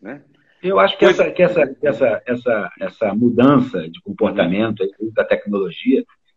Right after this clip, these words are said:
Speaker 1: Uhum.
Speaker 2: ela, ela vai além, é, da idade, né? É
Speaker 1: Sim.
Speaker 2: comum a gente imaginar que os mais jovens, é, teriam
Speaker 1: Uhum.
Speaker 2: mais facilidade, mas eu acho que
Speaker 1: Uhum.
Speaker 2: os mais experientes percebem com-, melhor do que os mais jovens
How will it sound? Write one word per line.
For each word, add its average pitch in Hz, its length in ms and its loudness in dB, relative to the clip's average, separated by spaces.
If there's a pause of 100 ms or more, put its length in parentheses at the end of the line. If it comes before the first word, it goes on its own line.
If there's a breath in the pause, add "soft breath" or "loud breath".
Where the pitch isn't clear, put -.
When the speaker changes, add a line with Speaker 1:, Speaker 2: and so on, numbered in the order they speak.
Speaker 1:
Uhum. 95 260 -6
Speaker 2:
ela, 117 320 0
ela 117 200 -2
vai 131 160 4
além, 139 680 4
é, 110 440 -4
da 107 180 0
idade, 95 460 -2
né? 107 200 -8 (360)
É 98 100 -14
Speaker 1:
Sim. 151 120 4
Speaker 2:
comum 151 240 6
a 127 40 6
gente 127 160 4
imaginar 123 540 2
que 123 100 -6
os 120 60 0
mais 123 200 4
jovens, 120 640 4
é, 123 220 -4
teriam 123 260 0
Speaker 1:
Uhum. 120 60 2
Speaker 2:
mais 123 140 2
facilidade, 113 800 0
mas 92 120 -10
eu 110 80 2
acho 117 160 -2
que 127 260 -2
Speaker 1:
Uhum. 87 240 -10
Speaker 2:
os 113 100 -4
mais 131 300 4
experientes 143 680 4
percebem 135 640 4
com-, 87 180 -6
melhor 135 520 6
do - 80 -8
que 135 80 -10
os 127 60 -6
mais 120 280 2
jovens 147 440 4